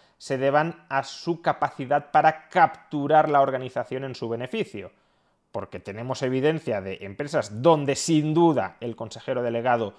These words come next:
no captura la organización, porque de hecho viene de fuera de la organización, y en las que en promedio cobran bastante más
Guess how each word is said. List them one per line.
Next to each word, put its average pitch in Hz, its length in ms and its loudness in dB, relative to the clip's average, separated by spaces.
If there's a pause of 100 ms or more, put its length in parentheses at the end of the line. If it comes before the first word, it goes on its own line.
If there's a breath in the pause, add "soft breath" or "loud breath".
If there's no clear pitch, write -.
(120 soft breath)
no 180 340 4
captura 151 480 6
la 123 100 6
organización, 117 760 -2 (200)
porque 117 240 -4
de 127 120 0
hecho 139 200 2
viene 165 320 6
de 147 140 2
fuera 165 400 8
de 120 80 4
la 120 120 4
organización, 120 760 -2 (840)
y 165 140 4
en 196 100 4
las 196 220 4
que 180 400 -2
en 123 140 -4
promedio 139 420 2
cobran 214 400 8
bastante 139 380 0
más 147 360 -4